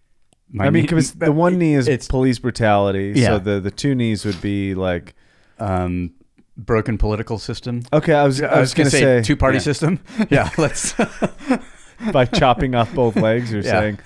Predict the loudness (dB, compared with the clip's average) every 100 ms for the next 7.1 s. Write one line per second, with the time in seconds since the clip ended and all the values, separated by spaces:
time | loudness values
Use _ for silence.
0 | -8 -4 -2 -2 -4 -2 -2 0 -2 -2
1 | -2 -2 -4 -6 -8 -8 -20 _ _ -6
2 | -6 -6 _ -2 0 -2 -4 -8 -8 _
3 | -20 -20 -16 -12 -8 -8 -10 _ _ _
4 | _ _ _ _ _ _ _ _ _ _
5 | _ _ _ _ -12 -10 -10 -12 -6 -6
6 | -2 -4 -4 -4 -4 -4 -6 -6 -8 -16